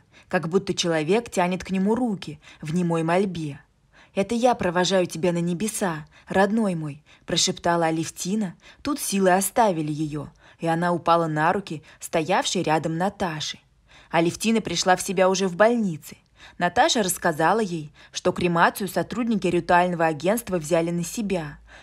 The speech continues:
как и поминальный обед, и все провели успешно. Наташа сама заедет к ним,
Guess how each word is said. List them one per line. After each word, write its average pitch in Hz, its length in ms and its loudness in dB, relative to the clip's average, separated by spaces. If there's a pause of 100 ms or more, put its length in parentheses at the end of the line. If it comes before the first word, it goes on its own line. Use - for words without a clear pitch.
(100)
как 285 220 2
и - 20 -4
поминальный 180 640 2
обед, 180 480 -4 (240)
и 170 100 -6
все 247 220 4
провели 196 400 0
успешно. 214 680 -4 (500)
Наташа 185 480 2
сама 185 400 2
заедет 180 500 0
к - 80 -14
ним, 185 280 -2